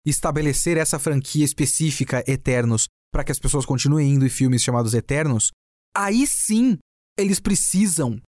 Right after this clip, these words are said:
que o filme seja legal. Porque você não vai continuar assistindo, em tese, se você não gostou do elenco, não gostou da premissa, não gostou da história. Mais uma vez,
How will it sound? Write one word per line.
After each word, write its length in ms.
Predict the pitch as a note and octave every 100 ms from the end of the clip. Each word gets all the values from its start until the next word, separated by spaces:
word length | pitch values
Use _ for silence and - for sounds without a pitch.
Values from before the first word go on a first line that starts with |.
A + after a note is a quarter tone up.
| _
que 120 | -
o 40 | G#3
filme 240 | - F#3+
seja 220 | F3+ F3+
legal. 360 | F3+ D#3+ A#2+ F#2+ - _ _ _
Porque 680 | - D#3+ - - F#3+ F#3+ F#3
você 400 | C#3+ C#3+ F#3 -
não 180 | A#3+ C#4+
vai 240 | E3 F#3 A3
continuar 640 | G#3 F#3 - E3+ E3 F3
assistindo, 880 | D3+ D#3 - - E3+ F#3 B2 G#2+ - _ C#3+
em 200 | D3+ F3
tese, 600 | - F3 C#3 B2+ A#2+ C#3+ -
se 100 | D4+
você 100 | C#4+
não 100 | D#4+
gostou 580 | D4+ E4 - - B3+ D4+ - -
do 80 | E4
elenco, 420 | E4 A#3+ E4 G#3
não 100 | F#3+
gostou 340 | G3+ F#3+ G#3
da 180 | G#3+ A3+
premissa, 500 | - A3+ F3 B3 -
não 120 | D#3
gostou 280 | E3 E3+ F#3+
da 100 | G3
história. 500 | A#3 - G3 A#3 D#3 - _ _ _ -
Mais 320 | D#3 F3 G3
uma 160 | A#3 C4
vez, 520 | A3+ G3 A2+ G2+ G2+